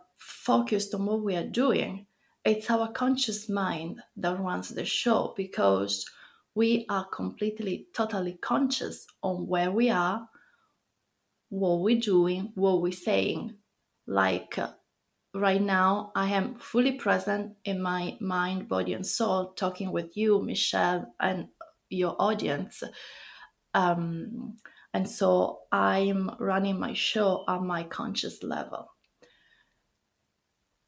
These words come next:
Now, when does your subconscious mind take the control and gets on the driving seat? When you go in automatic pilot.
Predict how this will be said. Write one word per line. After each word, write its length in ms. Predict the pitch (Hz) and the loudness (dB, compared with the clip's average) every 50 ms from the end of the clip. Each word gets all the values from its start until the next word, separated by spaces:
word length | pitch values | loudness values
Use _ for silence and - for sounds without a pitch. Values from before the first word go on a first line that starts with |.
| _ - - | _ 4 6
Now, 540 | 233 233 214 208 208 202 196 - - - - _ - | 6 8 6 6 2 2 0 -2 -4 -8 -16 _ -6
when 1000 | 214 214 214 233 254 254 254 269 269 269 277 294 294 294 302 302 294 294 294 - _ _ - 220 202 190 | -4 -2 2 2 4 4 4 4 4 4 4 4 4 4 4 4 2 0 -4 -10 _ _ -12 -6 0 2
does 580 | 214 208 196 190 185 185 196 190 190 - - 196 180 - - - - | 2 4 4 2 2 0 0 -2 -2 -4 -4 -4 -4 -4 -6 -6 -4
your 480 | - 196 190 190 185 185 180 - - - | 0 0 2 2 2 2 0 -2 -4 -8
subconscious 880 | - - - 214 208 208 - - 202 185 185 208 202 - 196 196 - - | -10 -6 -6 -6 -6 -6 -6 -4 -4 -4 -4 -4 -6 -6 -6 -6 -4 -4
mind 460 | 190 185 175 165 165 151 156 - - - _ _ _ _ - | -4 -2 -2 -4 -4 -6 -6 -8 -10 -12 _ _ _ _ -4
take 300 | - 208 180 175 165 - | 0 2 2 2 0 -2
the 120 | 180 180 | -8 -6
control 640 | 180 - 165 160 185 196 - - 180 170 175 165 165 | -4 -4 -4 -4 -4 -6 -4 -4 -2 -2 -2 -2 -2
and 180 | - 180 170 170 | -2 -2 -2 -2
gets 300 | 185 170 175 175 - - | -2 -2 -2 -4 -6 -6
on 100 | 175 180 | -6 -6
the 120 | 156 131 | -6 -6
driving 460 | 117 - 175 156 151 101 - - - - | -6 -4 -4 -2 -2 -2 -2 -4 -6 -6
seat? 520 | - - - - - - - _ - - - _ _ _ _ _ _ _ _ _ _ _ _ _ _ _ _ _ _ _ _ _ | -8 -6 -4 -4 -4 -6 -8 _ -20 -20 -20 _ _ _ _ _ _ _ _ _ _ _ _ _ _ _ _ _ _ _ _ _
When 240 | - 240 254 277 302 | 2 4 6 6 6
you 100 | 339 330 | 6 6
go 140 | 254 262 262 | 6 6 6
in 100 | 302 302 | 6 6
automatic 540 | 262 240 226 190 185 175 190 - 175 - - | 4 2 2 -2 -2 -2 -4 -6 -8 -8 -6
pilot. 560 | - 226 220 214 180 - 113 113 - - | -2 0 0 0 0 -2 -6 -8 -10 -12